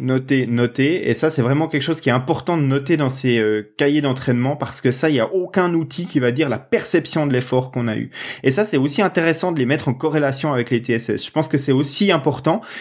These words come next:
c'est de dire un, un jour, euh, où, alors, dans un trend d'entraînement, par exemple, je suis un nouveau programme d'entraînement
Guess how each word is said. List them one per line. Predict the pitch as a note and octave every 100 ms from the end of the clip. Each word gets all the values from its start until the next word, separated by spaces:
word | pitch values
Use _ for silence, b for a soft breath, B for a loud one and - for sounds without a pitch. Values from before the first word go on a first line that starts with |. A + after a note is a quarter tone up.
| B
c'est | - E3
de | D3
dire | C3 D#3+ G#3+ -
un, | B2+ B2+ -
un | C3 B2+
jour, | D#3+ G#3+ A3 B2 -
euh, | A2+ A2 A2 A2
où, | C#3 F3 F#3
alors, | B2 A2+
dans | A2 A#2
un | A#2+
trend | A#2+ - G3 F#3
d'entraînement, | B2+ B2 A#2+ B2+ A2+ A#2+ D#3+
par | A2+
exemple, | A2+ A#2 D3+
je | C3
suis | - - E3
un | A#2
nouveau | C#3+ F3+ F3+
programme | - D3+ C3 B2+
d'entraînement | B2 A2+ A#2+ A#2 D3